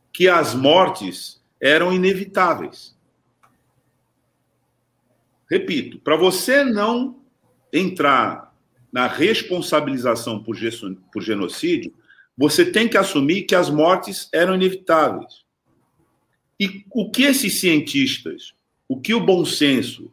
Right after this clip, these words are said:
o que o mundo está dizendo é que as mortes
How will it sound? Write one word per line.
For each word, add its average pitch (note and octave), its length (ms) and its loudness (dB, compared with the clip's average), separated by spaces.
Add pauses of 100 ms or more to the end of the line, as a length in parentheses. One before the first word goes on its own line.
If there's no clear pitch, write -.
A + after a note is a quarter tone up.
(160)
o A#2 100 -8
que D3+ 220 -6
o F#3+ 80 0
mundo D#3 760 2 (200)
está - 240 0
dizendo G2+ 600 -4 (480)
é - 80 -4
que D#3+ 140 0
as D3 140 2
mortes A#2+ 760 -2